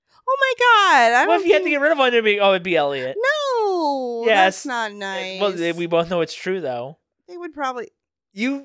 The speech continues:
Speaker 2: yeah, exactly.
Speaker 1: <laughs>
Speaker 2: They're like, "Oh, it'd have to be Elliot."
Speaker 1: It'd have to be.
Speaker 2: Because Elliot could be like, "Oh, Elliot will be fine."
Speaker 1: That's what it is. They, they're like, Oh, they, if,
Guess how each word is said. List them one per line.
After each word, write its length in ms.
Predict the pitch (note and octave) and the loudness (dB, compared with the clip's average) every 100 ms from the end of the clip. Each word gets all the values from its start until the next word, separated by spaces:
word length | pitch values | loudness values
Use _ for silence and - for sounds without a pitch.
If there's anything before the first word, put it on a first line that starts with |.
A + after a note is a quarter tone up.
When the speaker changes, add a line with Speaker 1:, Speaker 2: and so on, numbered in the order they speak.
| A#3 | -4
Speaker 2:
yeah, 300 | A#3+ A3 D3+ | -2 -2 -2
exactly. 880 | F#3 F#3 F#3+ F4+ - C5 D#4 B3+ G3 | -2 2 4 6 4 2 2 -2 -2
Speaker 1:
<laughs> 20 | |
Speaker 2:
They're 220 | F#3+ G3+ | 0 2
like, 160 | G3 F#3+ | 4 4
"Oh, 200 | G3 F#3+ | 2 4
it'd 160 | E3+ D#3+ | 4 2
have 220 | D3+ D3 | 0 -2
to 80 | F3 | -6
be 120 | F3+ | -2
Elliot." 440 | G#3 G3 C#3 C#3+ | 0 0 -2 -2
Speaker 1:
It'd 160 | A#3+ B3 | -4 -2
have 240 | C#4 - | -4 -6
to 80 | - | -10
be. 280 | G3 F3 F#3+ | -14 -14 -14
Speaker 2:
Because 280 | G3+ G3 F#3 | -4 -2 2
Elliot 320 | F3+ G3+ F#3+ | 4 4 2
could 140 | F#3 | -4
be 100 | E3+ | 0
like, 200 | E3+ D#3+ D#3+ | 2 0 0
"Oh, 140 | F3+ | 0
Elliot 260 | E3+ E3+ E3+ | 4 4 2
will 60 | D3+ | 0
be 100 | C3+ | -6
fine." 520 | - A2 A2 G#2+ B2+ _ _ _ _ _ - | -10 -12 -12 -16 -20 _ _ _ _ _ 0
Speaker 1:
That's 320 | B3+ C#4 - | 2 0 0
what 160 | C#4+ | -2
it 120 | A#3+ A#3 | 0 -2
is. 300 | A#3 G#3 A3+ | 0 -2 -2
They, 340 | A3 G#3+ F#3+ | -4 -4 -8
they're 240 | A3 A3+ A3+ | -6 -4 -2
like, 220 | A3 A3 | -2 0
Oh, 280 | A3 A3+ G#3 | 2 2 2
they, 300 | G3 G#3 D3+ - | -4 -8 -8 -6
if, 240 | G#3+ A3 | -6 -6